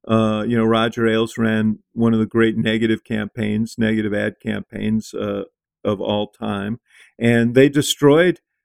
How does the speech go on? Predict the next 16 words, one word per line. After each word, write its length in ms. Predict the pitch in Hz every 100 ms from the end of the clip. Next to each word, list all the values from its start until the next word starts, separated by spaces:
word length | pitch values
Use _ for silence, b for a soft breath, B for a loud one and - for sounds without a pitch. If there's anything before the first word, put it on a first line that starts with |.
| _ -
uh, 220 | 117 113
you 260 | - 127 123
know, 180 | 113 107
it 40 |
was 180 | 117 110
all 140 | 117
about 240 | 113 117 -
the 80 | 117
flag 520 | - 120 110 117 131
and, 380 | 113 98 98 - _ _ _ - _
you 180 | - 110
know, 220 | 104 101
faith 560 | 107 - 123 113 139 -
and 540 | 101 98 95 98 95 - _ _
crime 500 | - 180 196 175 98
and, 220 | 104 214